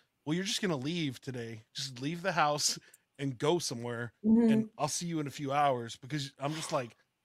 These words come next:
Speaker 1: "I just, this is just too much." Like,
Speaker 2: Yeah.
Speaker 1: I don't understand how this is even possible.
Speaker 2: I love
Speaker 1: Oh,
Speaker 2: how
Speaker 1: it's
Speaker 2: your
Speaker 1: just
Speaker 2: wife jumped on board and was like, "This is, this is what you need. You need to get, you need to get <laughs> out. Like, we need somebody like that.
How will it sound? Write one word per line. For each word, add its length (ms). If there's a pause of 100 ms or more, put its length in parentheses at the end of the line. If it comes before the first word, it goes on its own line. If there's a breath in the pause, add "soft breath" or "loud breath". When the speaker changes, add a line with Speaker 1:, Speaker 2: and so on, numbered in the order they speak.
(120)
Speaker 1:
"I 140
just, 220 (140)
this 180
is 140
just 260
too 200
much." 560 (440)
Like, 200
Speaker 2:
Yeah. 80
Speaker 1:
I 40
don't 160
understand 600
how 460
this 180
is 160
even 220
possible. 600 (840 soft breath)
Speaker 2:
I 100
love 180
Speaker 1:
Oh, 40
Speaker 2:
how 100
Speaker 1:
it's 20
Speaker 2:
your 140
Speaker 1:
just 20
Speaker 2:
wife 260
jumped 260
on 160
board 280
and 160
was 160
like, 260
"This 160
is, 240
this 160
is 140
what 120
you 120
need. 260
You 80
need 180
to 80
get, 280
you 80
need 160
to 60
get 120
<laughs> 220
out. 280 (440 loud breath)
Like, 240
we 160
need 240
somebody 360
like 240
that. 300